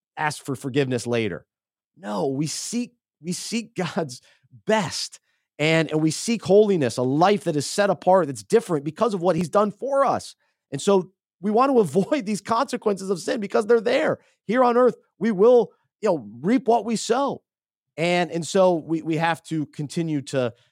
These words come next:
uh, you know, choose, choose the right path. Um, and so, uh, the encouragement today is to, to have this, this desire to, uh, you know, do God's will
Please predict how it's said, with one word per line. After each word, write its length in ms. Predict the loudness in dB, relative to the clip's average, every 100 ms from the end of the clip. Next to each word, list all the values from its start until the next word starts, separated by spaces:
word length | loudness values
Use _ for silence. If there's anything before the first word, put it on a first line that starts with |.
| _ _
uh, 300 | -10 -8 -8 -10
you 60 | -18
know, 40 | -18 -6
choose, 280 | -6 -6 -8
choose 220 | -8 -6
the 80 | -4
right 200 | -4 -4
path. 400 | -6 -6 -8 -12 _
Um, 360 | -8 -8 -8 -12 -20 -12 -8
and 140 | -4
so, 340 | 2 2 2 -6 _ _ -4
uh, 400 | 0 2 0 -2 _
the 100 | -6
encouragement 680 | -4 2 2 2 2 0 0 _ _ _
today 680 | -4 -2 2 4 4 2 -2
is 640 | -2 0 2 0 -4 -8 -18 _ _ _ _ _ _
to, 100 | -14
to 160 | -8 -4
have 260 | -2 -2
this, 260 | -2 -6 -8
this 200 | -10 -8
desire 800 | -6 -4 0 2 2 0 -2 -4 _ _ -10
to, 480 | -4 -2 0 -4 -6
uh, 320 | -6 -4 -6 -8 _ _
you 80 | -10
know, 40 |
do 320 | -8 -4 -2 2
God's 360 | 2 2 0
will 280 | -2 -4